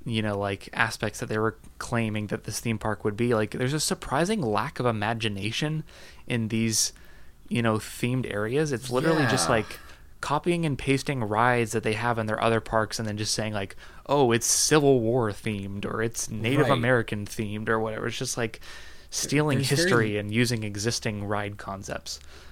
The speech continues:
Speaker 2: There's very little actual originality in terms of, like, the craft of Imagineering, of this, like, sort
Speaker 1: Yeah.
Speaker 2: of stagecraft element of it.
Speaker 1: Yeah, it's, like, more so just kinda, like, you know, r-, re-theming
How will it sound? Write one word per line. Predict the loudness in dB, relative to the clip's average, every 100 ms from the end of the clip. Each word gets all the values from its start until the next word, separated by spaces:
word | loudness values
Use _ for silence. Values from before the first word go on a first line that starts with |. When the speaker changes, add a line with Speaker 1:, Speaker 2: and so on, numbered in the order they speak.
| -12
Speaker 2:
There's | -2 -2 0
very | 0 2 2
little | 2 0 0
actual | -2 -2 -2 -2 0
originality | -2 -2 -4 -4 -4 -6 -8
in | -8
terms | -8 -6 -4 -2
of, | -2 -4 -4 -4 -8 -4
like, | -2 -2 -10 -6
the | -4
craft | 0 0 0 0
of | 0
Imagineering, | 0 0 -2 -4 -4 -4 -4 -8 -12 -12
of | -8
this, | -2 0 0
like, | -2 0
sort |
Speaker 1:
Yeah. | 4 4 4
Speaker 2:
of |
stagecraft | 4 4 2 0 0 -2 -4 -8 -10 -6
element | -6 -4 -6 -8
of | -10
it. | -10 -12 -20 -12
Speaker 1:
Yeah, | 0 2 2
it's, | -2 -2
like, | -2 -2
more | -2 2 2
so | 2 0
just | 0 -4
kinda, | -2 0 2
like, | 0 -2 -10 -18 -20 -16 -8
you | -6
know, | -6 -10 -12 -18 -18 -10
r-, | -10 -8
re-theming | -8 -2 0 2 0 -4 -8 -8 -6 -4 -4 -6 -8